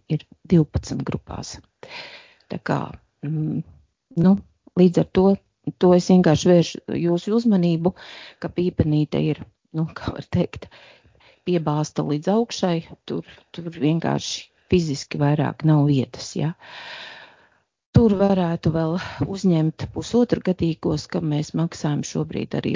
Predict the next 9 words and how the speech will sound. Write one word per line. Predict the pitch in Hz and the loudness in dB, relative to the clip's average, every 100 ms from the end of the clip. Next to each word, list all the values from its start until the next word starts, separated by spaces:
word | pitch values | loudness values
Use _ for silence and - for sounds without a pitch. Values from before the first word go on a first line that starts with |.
| 180 | 0
līdzfinansējumu, | 233 247 - 175 165 165 - 160 143 | 0 0 0 4 4 2 2 0 0
kuriem | - - 139 | 0 -2 0
mēs | 135 123 - | -2 -4 -2
nevaram | 156 151 139 139 | -2 -2 0 4
nodrošināt, | 143 - - - - - - - - | 4 4 -2 -4 -2 -2 -2 -8 -12
ā, | - - 127 120 113 _ _ | -18 -12 -10 -10 -12 _ _
pirmskolas | 147 131 - - - | -6 -6 -6 -8 -6
izglītības | 113 - 113 117 - - - | -8 -6 -6 -4 -8 -10 -8
pakalpojumu. | - - - - - 104 - | -8 -6 -10 -8 -6 -6 -6